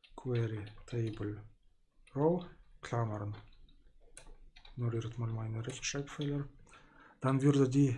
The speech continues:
Funktion ausgeführt werden, der Code würde hier ausgeführt werden und das Ergebnis der Funktion würde hier eingeschrieben werden. Also aufpassen, das sind zwei extrem unterschiedliche Konzepte hier.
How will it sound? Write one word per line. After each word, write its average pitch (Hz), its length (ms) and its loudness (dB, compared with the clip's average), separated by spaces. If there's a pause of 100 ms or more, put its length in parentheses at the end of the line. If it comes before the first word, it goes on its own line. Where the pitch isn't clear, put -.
Funktion 135 500 6
ausgeführt 185 640 4
werden, 180 340 2
der 135 120 2
Code 127 300 -2
würde 120 220 0
hier 127 220 0
ausgeführt 151 520 2
werden 147 280 4
und 127 100 2
das 120 160 4
Ergebnis 123 460 2
der 127 120 0
Funktion 120 420 0
würde 117 200 -2
hier 110 220 -6
eingeschrieben 107 640 -6
werden. 110 360 -10 (540)
Also 120 200 2
aufpassen, 123 500 2
das 117 140 2
sind 120 460 0
zwei 127 300 4
extrem 135 600 2
unterschiedliche 123 880 0
Konzepte 123 540 -2
hier. 107 340 -8